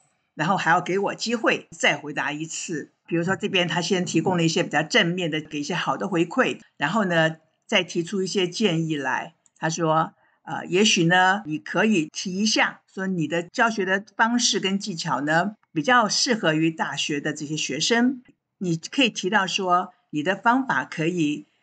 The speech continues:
呃，更加强他们的学习动机，然后引导他们学习成功。他提出了我必须要再加强的一个部分，然后还甚至举例子，比如说，除了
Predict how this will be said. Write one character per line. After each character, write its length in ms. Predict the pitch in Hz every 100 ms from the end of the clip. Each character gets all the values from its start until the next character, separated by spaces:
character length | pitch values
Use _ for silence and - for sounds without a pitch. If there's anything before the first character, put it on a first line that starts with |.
| _
呃， 260 | - 147 -
更 220 | 285 208
加 220 | 208 185
强 360 | 202 156 135 160 - _ _
他 160 | 180
们 240 | 180 160 156
的 360 | 165 151 170 -
学 180 | - 190
习 160 | 202 226
动 180 | 247 196
机， 420 | 214 214 226 - _ _
然 120 | - 143
后 320 | 165 160 -
引 220 | - 180 226
导 160 | 156
他 160 | 147 160
们 120 | 151
学 160 | 156 139
习 160 | 180
成 240 | 165 147 165
功。 340 | 202 214 214 _ _ _ _
他 240 | - 170 - _
提 240 | - 190 202
出 240 | - 254
了 180 | 240 -
我 100 | 160
必 160 | - 208
须 160 | - 220
要 80 |
再 160 | 175 165
加 260 | 165 196 170
强 240 | 160 147
的 120 | 160
一 80 | 156
个 100 | 151
部 240 | 151 180
分， 340 | 156 180 143 165
然 160 | - 135
后 80 | 160
还 160 | 160
甚 180 | 165 220
至 140 | 180 170
举 220 | 160 147
例 200 | 233 202
子， 320 | 160 151 - _ _ _ _ -
比 100 | 160
如 160 | 165
说， 500 | 214 262 262 262 285 _ _ _ - _
除 220 | - 214
了 280 | 277 202